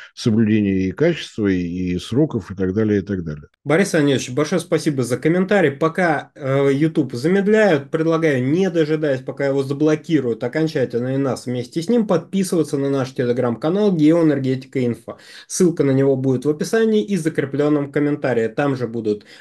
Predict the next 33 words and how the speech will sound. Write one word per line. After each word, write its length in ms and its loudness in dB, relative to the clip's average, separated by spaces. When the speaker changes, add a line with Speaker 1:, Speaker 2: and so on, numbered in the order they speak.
Speaker 2:
реквизиты 580 2
для 160 2
желающих 460 -2
финансово 560 0
поддержать 540 0
наш 160 -4
проект, 460 -2
чтобы 340 -2
мы 60 -6
просто 340 0
не 240 4
закрылись. 680 -4
Speaker 1:
Уважаемые 580 2
зрители 360 0
и 20 0
слушатели, 500 0
напоминаю, 640 0
что 300 -4
независимость 800 0
проекта 520 2
"Геоэнергетика" 1160 0
обеспечивается 840 0
на 160 0
день 180 2
сегодняшний 560 0
только 340 0
вами. 340 2
Никакой 520 -4
монетизации 1120 -2
YouTube 380 -4
уже 260 0
не 260 0
позволяет. 640 -2